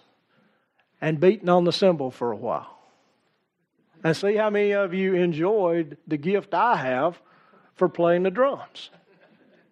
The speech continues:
But I don't think I need to, based on some things I've said earlier. I've probably extended my credit as far as I can go, okay? But if I just go back there and I start banging on them because I like the way this one sounds,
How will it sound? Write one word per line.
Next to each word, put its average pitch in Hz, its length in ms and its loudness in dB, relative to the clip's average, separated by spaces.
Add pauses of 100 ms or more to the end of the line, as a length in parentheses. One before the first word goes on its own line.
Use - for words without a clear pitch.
(1080)
But 185 200 2
I 220 80 4
don't 247 200 0
think 196 220 2
I 175 120 4
need 190 340 0
to, 196 180 2
based 180 380 2
on 170 160 2
some 151 200 -6
things 165 360 0
I've 156 180 2
said 156 220 -2
earlier. 185 440 4
I've 170 220 0
probably 175 380 2
extended 165 680 -2
my 147 160 -2
credit 160 460 0
as 135 100 -4
far 143 300 -8
as 123 80 -12
I 110 100 -6
can 113 220 -20
go, 143 180 -12 (320)
okay? 147 380 -10 (1200)
But 226 120 2
if 262 100 0
I 311 120 2
just 339 240 -2
go 196 160 2
back 180 360 0
there 185 260 2
and 170 100 -2
I 240 140 2
start 185 400 -2
banging 170 320 2
on 170 160 2
them 170 80 0
because 160 240 0
I 202 120 2
like 214 200 0
the 175 80 -4
way 160 220 2
this 170 200 -4
one 123 140 -14
sounds, 196 560 0